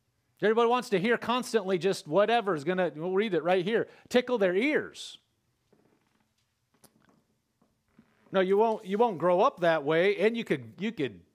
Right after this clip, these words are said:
end up in a ditch that way. You, you, you, we have to stay centered on the truth. Let's read this, uh, all of verse two. "Preach the word, be ready in season and out of season. Convince,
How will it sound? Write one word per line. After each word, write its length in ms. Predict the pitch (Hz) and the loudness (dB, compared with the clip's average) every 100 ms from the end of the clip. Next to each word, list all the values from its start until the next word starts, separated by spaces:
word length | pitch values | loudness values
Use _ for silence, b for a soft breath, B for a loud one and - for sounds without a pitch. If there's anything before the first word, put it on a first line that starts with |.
| _ _ _ _ | _ _ _ _
end 180 | 165 220 | -4 0
up 140 | 214 165 | 0 -2
in 80 | |
a 60 | 139 | -4
ditch 360 | 101 214 - - | 0 0 -2 -4
that 240 | 117 92 | -4 -4
way. 240 | 107 87 - _ _ _ _ _ _ _ _ _ _ _ _ _ _ _ _ b b b b b b | -10 -12 -16 _ _ _ _ _ _ _ _ _ _ _ _ _ _ _ _ b b b b b b
You, 140 | - 185 | -8 -6
you, 340 | 170 202 127 110 | -4 -4 -4 -14
you, 220 | 156 160 139 | -6 -4 -2
we 200 | 156 151 | -2 0
have 280 | 202 240 | 2 0
to 80 | - | -2
stay 240 | - 208 170 | -2 -2 -2
centered 560 | - - 240 208 156 | -4 -2 -2 0 -4
on 240 | 165 165 156 | -4 -4 -6
the 60 | |
truth. 400 | - 233 160 110 127 147 123 _ - | -4 0 -2 -4 -16 -18 -18 _ -12
Let's 160 | 160 156 | -6 -4
read 140 | 185 | -2
this, 200 | 170 160 180 | -2 -2 -2
uh, 240 | 151 110 127 | -2 -2 -10
all 360 | 120 120 165 170 | -16 -4 0 0
of 80 | |
verse 220 | 147 151 - | 0 -4 -4
two. 220 | 175 165 | -4 -4
"Preach 380 | - 240 233 - | -2 -2 -2 -4
the 100 | 180 | 0
word, 400 | 190 196 196 160 | 2 2 0 0
be 140 | 180 | 0
ready 400 | 170 226 202 180 | 2 2 0 -4
in 160 | 220 226 | -6 -6
season 480 | - 185 160 156 | -4 -4 -2 -4
and 100 | 151 | -4
out 160 | 147 143 | -4 -4
of 80 | 139 | -8
season. 380 | - 135 143 151 B B B | -8 -10 -10 -14 B B B
Convince, 760 | - 190 143 165 262 277 - - | -2 -2 0 0 0 -2 -8 -16